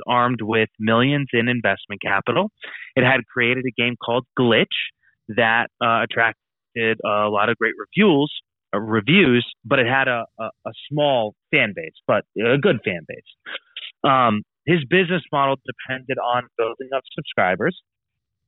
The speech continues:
And even after, like, a marketing blitz, um,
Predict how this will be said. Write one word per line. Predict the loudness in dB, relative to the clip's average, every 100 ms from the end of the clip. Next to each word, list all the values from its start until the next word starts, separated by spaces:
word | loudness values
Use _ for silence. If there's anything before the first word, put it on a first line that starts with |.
| _ _ _
And | -2 2
even | 2 2
after, | 2 0 0 0 0 0 -2
like, | -4
a | -2
marketing | 0 0 0 -4 -4 -2
blitz, | -2 -2 -10 -20 _ -20 -20 _ _
um, | 2 4 2 0